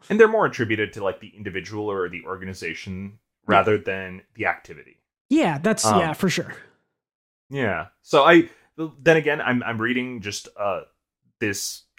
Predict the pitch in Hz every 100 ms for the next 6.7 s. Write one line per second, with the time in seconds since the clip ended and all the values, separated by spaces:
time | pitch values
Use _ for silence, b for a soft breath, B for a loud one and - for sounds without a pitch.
0 | _ _ _ _ - 127 110 110 113 110
1 | 113 110 110 95 - 107 98 107 131 123
2 | 117 92 101 87 _ - 98 98 90 87
3 | 82 82 87 85 82 82 73 80 - 85
4 | 82 85 98 _ - 117 107 92 92 127
5 | 131 - _ 123 107 104 107 104 101 98
6 | 92 90 87 123 - 165